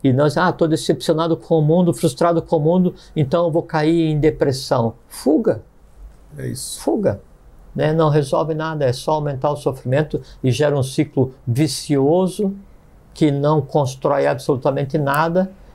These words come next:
Speaker 1: quando inclusive a decepção pode ser usada pra gerar um cir-, um, um ciclo virtuoso de aprendizado e construção de paciência,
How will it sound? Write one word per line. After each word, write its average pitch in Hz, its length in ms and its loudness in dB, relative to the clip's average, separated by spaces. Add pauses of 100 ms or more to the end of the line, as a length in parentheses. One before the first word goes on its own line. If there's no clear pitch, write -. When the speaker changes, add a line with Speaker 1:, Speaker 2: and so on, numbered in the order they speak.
(120)
Speaker 1:
quando 143 240 0
inclusive 139 460 2
a - 40 2
decepção 160 800 0 (240)
pode - 220 -4
ser - 100 -2
usada 147 320 0
pra 139 160 2
gerar 139 220 2
um 147 60 0
cir-, 143 300 -2 (180)
um, 123 340 2 (160)
um 123 100 4
ciclo - 540 -2 (280)
virtuoso 170 1160 2
de 131 240 2
aprendizado 127 680 0
e 160 40 -2
construção 131 340 0
de 127 60 2
paciência, 123 1080 -2